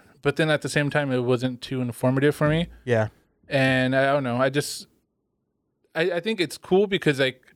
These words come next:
Speaker 1: like, there's, like, Stevie Wonder's performing, and, dude, he's, like, fucking going crazy, and, and it's, like, so awesome, dude. He's, like, playing the drums.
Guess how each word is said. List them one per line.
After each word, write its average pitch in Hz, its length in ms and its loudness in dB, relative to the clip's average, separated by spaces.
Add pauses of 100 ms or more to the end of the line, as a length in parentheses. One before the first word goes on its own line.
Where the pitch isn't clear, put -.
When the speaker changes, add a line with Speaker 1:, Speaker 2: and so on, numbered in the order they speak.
(100)
Speaker 1:
like, 143 220 -2
there's, 151 240 4
like, 139 160 -2
Stevie 160 380 0
Wonder's 139 360 2
performing, 151 480 0
and, 127 160 -4
dude, 139 160 0
he's, 135 180 0
like, 123 240 0
fucking - 640 -2
going 139 220 2
crazy, 139 360 0
and, 123 100 2
and 151 140 4
it's, 170 160 2
like, 165 180 -2
so 156 160 2
awesome, 139 340 0
dude. 127 120 -4
He's, 131 100 0
like, 131 120 -2
playing 143 160 -4
the 123 60 0
drums. 143 340 -2